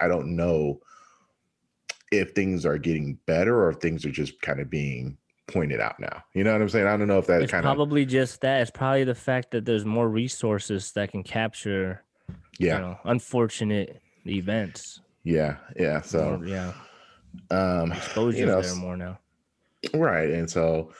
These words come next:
Speaker 1: your mom, your mom lives right there in Chinatown, uh, in San
Speaker 2: Yep.
Speaker 1: Francisco. My, my mom lives in the T L, so, um, they ain't no spring chickens, you know? So
Speaker 2: Nope.
Speaker 1: I
Speaker 2: And that's the, that's the targets nowadays.
Speaker 1: Yeah, it
Speaker 2: Which is
Speaker 1: is.
Speaker 2: crazy, man. Like, I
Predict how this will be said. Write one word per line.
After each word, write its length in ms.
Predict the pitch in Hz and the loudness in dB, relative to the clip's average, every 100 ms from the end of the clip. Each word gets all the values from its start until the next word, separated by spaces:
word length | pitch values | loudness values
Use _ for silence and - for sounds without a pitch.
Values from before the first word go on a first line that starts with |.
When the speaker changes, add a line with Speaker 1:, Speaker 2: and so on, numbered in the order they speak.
| - - - | -20 -18 -8
Speaker 1:
your 140 | 82 107 | 0 4
mom, 360 | 107 98 95 | 4 2 2
your 120 | 90 98 | 2 2
mom 260 | 92 90 | 2 2
lives 200 | 90 87 | 2 2
right 160 | 87 87 | 2 2
there 120 | 92 | 0
in 60 | 87 | 0
Chinatown, 800 | 90 85 87 87 85 87 87 87 | 0 0 0 0 0 0 -2 -4
uh, 200 | - 80 - | -2 0 -2
in 80 | |
San 140 | 82 82 80 | -2 -2 -2
Speaker 2:
Yep. 260 | 90 104 92 | -2 -2 0
Speaker 1:
Francisco. 100 | 85 | 0
My, 160 | 78 | 0
my 300 | 90 90 87 | -2 0 -2
mom 240 | 92 87 87 | 0 0 2
lives 200 | 85 82 | 2 2
in 80 | 80 | -2
the 80 | |
T 200 | 80 - | -2 0
L, 220 | 90 78 71 | 2 2 -2
so, 420 | - 76 73 - - - - - | -2 0 0 -4 -16 -20 -12 -4
um, 240 | 78 78 | -2 0
they 140 | 90 101 | 2 2
ain't 120 | 95 | 2
no 80 | 87 | 0
spring 260 | - 90 | 0 -2
chickens, 480 | 80 85 - - - | 0 -2 -2 -12 -8
you 140 | 62 | -4
know? 240 | 76 71 76 | 0 0 -2
So 300 | - 73 67 | 0 0 2
Speaker 2:
Nope. 280 | 57 73 73 | 2 2 0
Speaker 1:
I 100 | 69 - - | -4 -10 -8
Speaker 2:
And 180 | 110 107 | -6 -2
that's 260 | 113 117 - | -2 -4 -8
the, 180 | 123 104 - | -6 -6 -2
that's 160 | 123 | -4
the 100 | - | -4
targets 580 | 113 139 165 226 240 - | -2 2 2 2 -4 -4
nowadays. 640 | 104 95 90 90 90 90 - - | -2 -2 -2 -4 -4 -6 -14 -10
Speaker 1:
Yeah, 360 | 67 76 110 85 - | 0 2 2 0 -4
it 120 | - 95 | 2 4
Speaker 2:
Which 140 | 151 | 4
is 100 | 143 | 0
Speaker 1:
is. 0 | |
Speaker 2:
crazy, 460 | - 180 226 170 120 | 0 2 4 4 2
man. 320 | 107 113 123 | 2 2 2
Like, 340 | 113 104 - - - - _ _ _ _ | 2 0 -4 -20 -20 -20 _ _ _ _
I 60 | - | -6